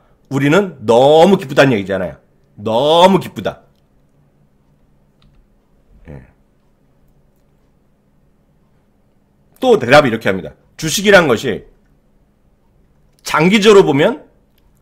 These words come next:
훨씬 더 예측이 가능하다는 얘기죠. Longer period, longer period. 장기적으로 보면. 근데 수주 동안 앞으로 일 주일, 이 주 후에 주식이 어떻게 될 거라고 생각하는 거,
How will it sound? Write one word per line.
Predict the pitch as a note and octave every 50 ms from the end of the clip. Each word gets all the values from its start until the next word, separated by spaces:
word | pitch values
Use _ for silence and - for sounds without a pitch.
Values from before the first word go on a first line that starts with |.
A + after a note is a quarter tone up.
| _ _ _ _ -
훨씬 | A#3 A3+ A3 - G3+ E3+
더 | D3 - - - - _ _ _ _ _ _ _ _ _ _ _
예측이 | - B2+ D#3+ - - G#3 G#3 A3
가능하다는 | - - F#2+ A#2 C#3 C3+ B2+ A#2 G2 F2
얘기죠. | D#2+ D#2+ C#2+ - - _ -
Longer | A2+ A#2 C3 C#3+ D#3 D#3 D3+ D3 - A2+ G#2+
period, | A#2 A#2 G2 F#2+ F#2+ D2 - - -
longer | G#2+ A#2+ B2+ B2 -
period. | - - _ _ _
장기적으로 | - - A#2 C3 C3 B2+ A#2
보면. | G2 F2 D#2+ - - _ _ _ _ _ _ _ _ _ _ _ _ _ _ _ _ _ _ _ _ _ _ _ _ _ _ _ _ _ _ _ _ _ _ _ _ _ _
근데 | _ G3 G#3 F3+ E3+ D#3 D#3+ C3+ D#2+ C#2+ - - _ _ _ _ _ _ _ _ _ _ _ _ _ _ _ _ _ _ _
수주 | - - - - C#4+ C#4+ C4 D4 A#3
동안 | A#3+ G3+ D#3 A#2+
앞으로 | - D3 - - G#3 G#3 D3+
일 | A2+ A2+ C3+ E3 G3+ F#3+
주일, | - - G#3 G3 F#3 B2+
이 | B2+ C#3+ F3 F3+
주 | E3+ F#3 F#3+
후에 | F#3 F3+ F3+ D#3 C3 A#2
주식이 | - - D#3+ D#3 F3 E3+
어떻게 | A#2 A2+ - - G3+ F#3+
될 | F#3 F3+ -
거라고 | F3+ E3+ D#3+ D#3 E3
생각하는 | - A#3 A3 G#3+ G3 - F3+ E3 D#3 C#3
거, | C#3+ - F#3+ - - -